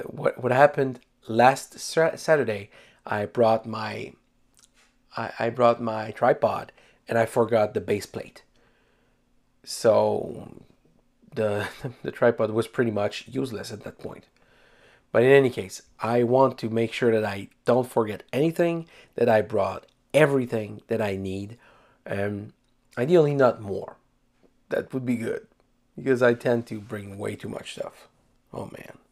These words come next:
takes hours and hours of preparation and, uh, oh well,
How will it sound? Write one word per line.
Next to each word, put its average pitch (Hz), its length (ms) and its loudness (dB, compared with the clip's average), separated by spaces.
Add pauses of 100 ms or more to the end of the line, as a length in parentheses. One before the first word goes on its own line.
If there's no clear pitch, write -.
(720)
takes - 220 -14
hours 104 540 -4
and 104 120 -14
hours 101 520 -10
of - 260 -12 (640)
preparation 110 760 0 (140)
and, 101 340 -2 (840)
uh, 131 180 4 (600)
oh 175 60 10
well, 151 220 6